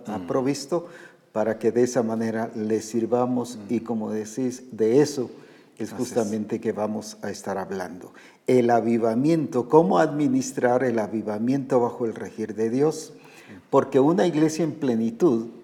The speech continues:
Speaker 2: Así
Speaker 1: el
Speaker 2: es.
Speaker 1: ejemplo es Cristo, cómo administró el avivamiento que Él
Speaker 2: Ujú.
Speaker 1: trajo a la tierra, y lo administró correctamente de una manera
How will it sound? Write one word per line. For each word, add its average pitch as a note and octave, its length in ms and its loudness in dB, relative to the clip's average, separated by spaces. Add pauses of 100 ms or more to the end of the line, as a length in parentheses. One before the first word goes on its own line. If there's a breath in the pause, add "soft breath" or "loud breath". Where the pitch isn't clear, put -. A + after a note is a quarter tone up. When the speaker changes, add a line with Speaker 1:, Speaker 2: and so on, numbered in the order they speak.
(340)
Speaker 2:
Así B2 120 2
Speaker 1:
el A#2+ 100 2
Speaker 2:
es. A2+ 60 2
Speaker 1:
ejemplo D3 340 0
es A2+ 180 0
Cristo, - 800 2
cómo F3+ 540 8
administró B2+ 1400 2
el A#2+ 200 2
avivamiento A#2 1160 0
que A2+ 360 4
Él F3+ 200 4
Speaker 2:
Ujú. - 100 -10
Speaker 1:
trajo C#3+ 480 0 (240 loud breath)
a A2+ 120 -4
la G#2+ 200 0
tierra, C#3 480 4 (760 loud breath)
y C#3+ 100 2
lo D3 120 8
administró C3+ 720 4
correctamente D3+ 1200 0 (200)
de A#2 180 0
una C3+ 280 2
manera C#3+ 520 0